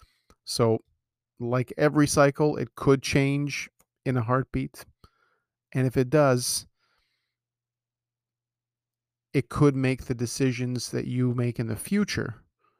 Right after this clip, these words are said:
very different. So if this is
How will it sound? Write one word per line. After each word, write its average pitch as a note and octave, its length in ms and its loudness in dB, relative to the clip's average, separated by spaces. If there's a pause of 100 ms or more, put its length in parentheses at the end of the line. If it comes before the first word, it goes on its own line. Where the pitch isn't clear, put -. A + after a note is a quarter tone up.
(240)
very A#2+ 300 0
different. - 540 -8 (1120)
So - 280 -4
if - 200 -2
this F#3 400 2
is E3+ 520 2